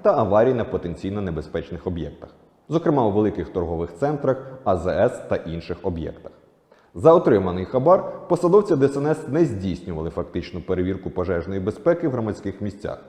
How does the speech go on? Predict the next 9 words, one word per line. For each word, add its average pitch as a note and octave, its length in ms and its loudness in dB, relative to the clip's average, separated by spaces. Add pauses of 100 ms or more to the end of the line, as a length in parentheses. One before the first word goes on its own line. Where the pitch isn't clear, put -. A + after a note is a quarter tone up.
(460)
Частина C3 520 2
із D3 140 2
них E3 180 0 (260)
виявилася E3 540 6
нездатною E2+ 640 0
забезпечити E2+ 680 -4
цивільний D#2 460 -4
захист D2+ 380 -6
громадян G2 460 0